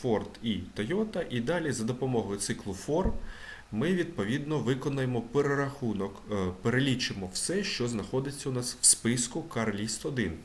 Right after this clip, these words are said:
Для цього ви можете використовувати написання, відповідно, певної змінної, тимчасової, яка створюється спеціально для цик-, циклу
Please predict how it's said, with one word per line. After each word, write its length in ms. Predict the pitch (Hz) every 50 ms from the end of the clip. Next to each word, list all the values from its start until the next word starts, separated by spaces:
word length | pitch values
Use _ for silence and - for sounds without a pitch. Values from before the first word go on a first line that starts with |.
| - - - - - - - - - - - - - -
Для 180 | 123 131 190 202
цього 460 | 208 - 233 220 190 180 185 156 123
ви 160 | 117 - 160
можете 400 | 160 165 160 143 131 131 131 131
використовувати 1160 | 113 127 123 - 151 147 135 - - - 151 139 123 117 117 110 107 - - 104 101 98 98 98
написання, 760 | 110 113 - - 123 - - - 131 113 104 101 98 101 98
відповідно, 580 | 104 107 - - 117 110 110 104 101 98 101
певної 460 | 95 - 131 120 107 110 110 107 107 104
змінної, 600 | 104 117 147 175 196 208 190 185 190 180 170 147
тимчасової, 880 | 160 - 160 147 151 - 160 143 - - - 160 151 143 139 135 127
яка 260 | 127 123 127 - 127
створюється 560 | 120 - - - 135 135 127 127 120 120 - 117
спеціально 540 | - - 120 107 - - 120 113 110 110
для 140 | 104 110 117
цик-, 400 | 110 - - 123 120 - - -
циклу 340 | - - 131 120 - 117